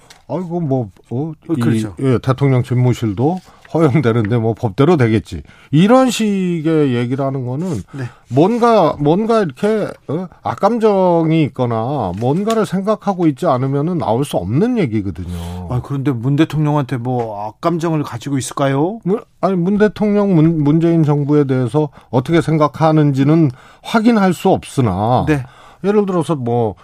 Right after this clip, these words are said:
Speaker 1: 어, 대선 과정에서도, 어, 적폐 수사,
Speaker 2: 예.
Speaker 1: 어, 그거 해야 된다고 얘기를 하고,
Speaker 2: 네.
Speaker 1: 뭐, 이런 등등으로 봤을 때,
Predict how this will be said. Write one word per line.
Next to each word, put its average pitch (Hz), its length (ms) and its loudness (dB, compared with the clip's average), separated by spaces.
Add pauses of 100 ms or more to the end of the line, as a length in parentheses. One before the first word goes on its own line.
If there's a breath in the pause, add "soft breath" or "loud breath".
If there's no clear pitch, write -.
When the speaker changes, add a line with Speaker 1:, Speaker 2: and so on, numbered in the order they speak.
(200 loud breath)
Speaker 1:
어, 110 180 -8
대선 123 720 -2
과정에서도, 110 1040 -6 (300 soft breath)
어, 95 360 -6
적폐 - 300 -4
수사, 107 460 -4 (160)
Speaker 2:
예. 139 240 -2
Speaker 1:
어, - 180 -12
그거 113 260 -4
해야 - 240 -2
된다고 113 680 -4 (280 loud breath)
얘기를 101 420 0
하고, 95 560 -10
Speaker 2:
네. 170 140 -2 (200)
Speaker 1:
뭐, 220 140 -4
이런 196 260 0
등등으로 143 560 -2
봤을 113 420 -6
때, 131 360 -4